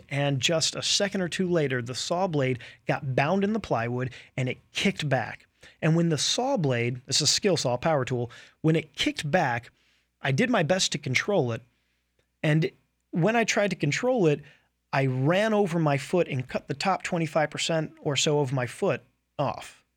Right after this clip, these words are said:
I mean, through the bone, through the tendons. It was, it was not pretty. Uh, had I not listened to God's voice, instead of cutting off the top twenty-five percent of my foot or so,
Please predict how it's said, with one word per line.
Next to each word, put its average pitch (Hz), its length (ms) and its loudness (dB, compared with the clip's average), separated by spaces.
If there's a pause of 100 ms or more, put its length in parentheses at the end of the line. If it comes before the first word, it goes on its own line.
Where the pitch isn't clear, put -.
(220)
I - 60 -8
mean, 123 160 -4
through 180 240 -2
the 160 80 0
bone, 160 400 2
through 160 200 -2
the 143 80 -6
tendons. 151 880 0 (760)
It 127 160 -4
was, 127 220 -2
it 135 80 -4
was 120 180 -4
not 131 260 0 (380)
pretty. 117 340 -2 (720)
Uh, 135 180 4
had 190 260 4
I 180 100 6
not 170 320 2
listened 202 320 2
to 170 80 0
God's 139 320 2
voice, 131 440 -2
instead 165 380 0
of 175 140 -4
cutting 175 320 0
off 156 200 0
the 156 60 -4
top 151 220 -2
twenty-five 143 600 0
percent 143 320 -2
of 123 80 -4
my 123 140 -4
foot 254 220 -4
or 156 60 2
so, 131 280 0